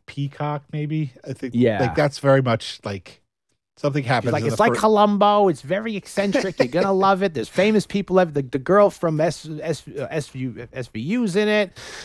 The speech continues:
Speaker 2: You know? <laughs> And I
Speaker 1: Yeah,
Speaker 2: was like,
Speaker 1: it's
Speaker 2: "Okay,
Speaker 1: like,
Speaker 2: we'll watch it."
Speaker 1: it's kind of, uh, it's like she's Columbo-esque, but it's this
Speaker 2: Yeah.
Speaker 1: drifter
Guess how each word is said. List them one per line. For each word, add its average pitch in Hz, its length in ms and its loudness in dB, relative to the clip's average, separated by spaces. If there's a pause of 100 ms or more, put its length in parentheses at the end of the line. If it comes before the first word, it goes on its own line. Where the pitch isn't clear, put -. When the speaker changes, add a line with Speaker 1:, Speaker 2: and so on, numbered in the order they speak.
(120)
Speaker 2:
You 180 120 0
know? 165 220 6
<laughs> - 40 -8
And 165 80 6
I 156 60 6
Speaker 1:
Yeah, 135 120 6
Speaker 2:
was - 100 4
like, 135 100 6
Speaker 1:
it's 190 120 0
Speaker 2:
"Okay, 196 120 8
Speaker 1:
like, 185 80 8
Speaker 2:
we'll 185 100 6
watch 165 320 2
it." 160 100 -4
Speaker 1:
it's 139 160 -4
kind 208 280 -2
of, 170 240 -4
uh, 165 320 2
it's 160 240 -4
like - 440 -4
she's - 360 -6
Columbo-esque, 135 1080 2 (180)
but 113 160 -4
it's 113 240 -4
this 110 280 -8
Speaker 2:
Yeah. 110 160 -4
Speaker 1:
drifter 107 600 -2